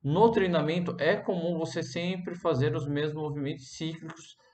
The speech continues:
Por exemplo, para arremesso de três pontos, vai ficar num-, numa determinada posição, e aí você vai tentar, é, sempre repetir os movimentos. Tudo bem?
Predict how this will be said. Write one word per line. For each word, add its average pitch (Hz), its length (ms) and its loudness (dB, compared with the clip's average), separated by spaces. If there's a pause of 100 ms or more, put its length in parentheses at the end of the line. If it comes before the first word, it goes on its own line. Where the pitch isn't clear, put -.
(500)
Por 143 160 4
exemplo, 143 240 0
para 143 140 4
arremesso 147 360 0
de 135 120 -6
três 143 220 -4
pontos, 127 380 -2
vai 117 160 0
ficar 131 200 -4
num-, 139 220 -4
numa 127 400 6
determinada 123 640 2
posição, 190 640 -2 (540)
e 151 120 2
aí 160 140 4
você 160 240 -2
vai 165 180 4
tentar, 160 880 8
é, 139 360 4
sempre 170 360 -2
repetir 165 320 -2
os 156 120 -4
movimentos. 160 920 -6 (440)
Tudo 98 160 -14
bem? 127 400 -2